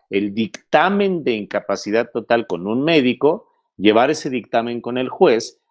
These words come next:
para que el juez emita la resolución de interdicción. Y con eso,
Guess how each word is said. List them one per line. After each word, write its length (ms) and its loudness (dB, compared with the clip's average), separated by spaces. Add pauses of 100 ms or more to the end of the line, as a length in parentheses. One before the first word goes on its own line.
para 220 2
que 80 2
el 80 4
juez 400 2 (140)
emita 520 2
la 160 2
resolución 1160 -2
de 240 4
interdicción. 1300 0 (400)
Y 180 2
con 220 4
eso, 340 -2